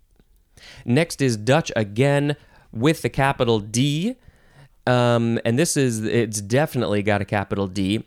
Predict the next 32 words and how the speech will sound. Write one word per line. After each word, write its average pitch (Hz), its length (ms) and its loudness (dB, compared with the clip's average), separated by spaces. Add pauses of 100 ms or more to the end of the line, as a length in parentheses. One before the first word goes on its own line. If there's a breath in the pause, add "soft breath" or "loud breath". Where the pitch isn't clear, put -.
(120)
opposed 117 400 0
to 110 100 0
the 98 160 0 (200)
previous 113 540 0
word, 104 340 -2
which 98 280 -6 (180)
often 98 500 0 (160)
has 101 200 -4
a 101 40 -6
capital 95 380 -4
D. 98 380 -2 (460 loud breath)
This 139 260 2
is 143 160 2
the 120 100 2
first 165 320 -2
form 123 460 2
of 110 180 0
the 104 60 -4
capital 110 420 -2
D 117 300 0
Dutch, 104 560 -2 (480 soft breath)
which 123 380 0
is 117 200 2
an 110 200 0
adjective 147 680 0
from 143 340 0
the 127 60 0
fourteenth 143 540 0
century. 156 760 0 (600 soft breath)
Number 170 500 2
one 151 540 2 (100)
A 131 440 2